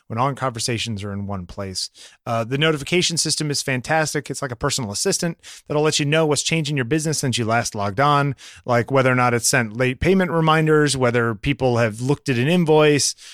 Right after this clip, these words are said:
uh, whether you got paid. You can keep up to date really quick and easy.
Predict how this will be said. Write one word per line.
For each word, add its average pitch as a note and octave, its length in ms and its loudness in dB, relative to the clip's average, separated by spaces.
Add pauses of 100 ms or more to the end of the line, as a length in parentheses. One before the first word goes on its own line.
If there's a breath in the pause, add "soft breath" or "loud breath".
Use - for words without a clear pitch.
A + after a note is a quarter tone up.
(120)
uh, A#2 160 0
whether B2 200 2
you B2 80 2
got A#2 220 0
paid. D3 360 2 (300 soft breath)
You C#3 120 -4
can B2+ 80 -2
keep C#3+ 220 0
up C3+ 120 0
to - 80 -6
date A#2+ 160 2
really C#3 300 0
quick - 300 -8
and B2 80 0
easy. G#2+ 360 -4